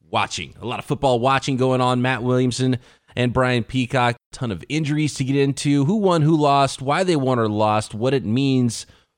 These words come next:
for those teams and this season. And Matt, we're doing pretty well with our picks. We stayed one ahead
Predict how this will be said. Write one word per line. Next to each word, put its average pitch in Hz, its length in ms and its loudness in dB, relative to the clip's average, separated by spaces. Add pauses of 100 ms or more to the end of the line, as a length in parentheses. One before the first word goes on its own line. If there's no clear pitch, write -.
(140)
for 147 140 0
those 135 300 0
teams 120 540 -2
and 123 260 -2
this 104 260 -2
season. 110 600 -4 (360)
And 113 320 0
Matt, 131 260 -2
we're 135 100 0
doing 190 200 0
pretty 233 160 -4
well 226 140 2
with 220 100 -2
our 214 80 0
picks. - 400 -6
We 123 80 -8
stayed 180 240 0
one 147 260 0
ahead 180 380 2